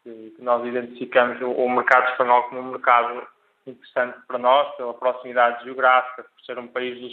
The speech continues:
sul onde nós já conhecemos alguns dos, dos processos que temos que implementar.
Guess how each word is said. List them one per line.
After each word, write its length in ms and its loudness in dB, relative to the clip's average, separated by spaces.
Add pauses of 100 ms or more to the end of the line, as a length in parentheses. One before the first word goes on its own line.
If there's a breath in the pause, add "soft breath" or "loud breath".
sul 240 -4
onde 100 -10
nós 220 0 (460)
já 160 4
conhecemos 600 -10
alguns 380 2
dos, 140 -18 (120)
dos 180 -14
processos 420 -4
que 140 -20
temos 220 -2
que 100 -4
implementar. 680 0